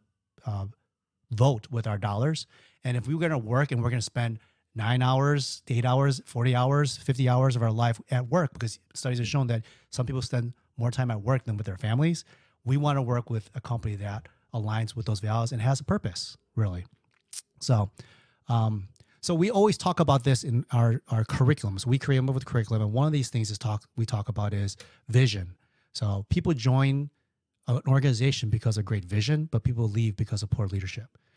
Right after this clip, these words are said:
There was a reason why people join the organization, whether it's Tesla or Apple or whatever it may be, or even a nonprofit. They believed in the cause, supposedly.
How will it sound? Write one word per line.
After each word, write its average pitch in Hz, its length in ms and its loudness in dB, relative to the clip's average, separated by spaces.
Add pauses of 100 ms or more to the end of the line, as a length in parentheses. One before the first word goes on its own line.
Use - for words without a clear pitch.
(120)
There 143 80 2
was 139 80 6
a 127 60 6
reason 156 420 4
why 123 220 4
people 120 260 2
join 107 280 0
the 104 60 0
organization, 95 600 -6
whether 101 220 0
it's - 140 -6
Tesla 135 760 0
or 98 160 -6
Apple 127 600 0 (320)
or 104 140 0
whatever 135 380 2
it - 20 2
may 151 140 2
be, 147 200 4
or 117 140 4
even 139 160 2
a 139 60 0
nonprofit. 135 640 0 (180)
They 117 100 2
believed 113 420 2
in 131 100 0
the 113 60 -4
cause, 107 600 0
supposedly. 98 720 -2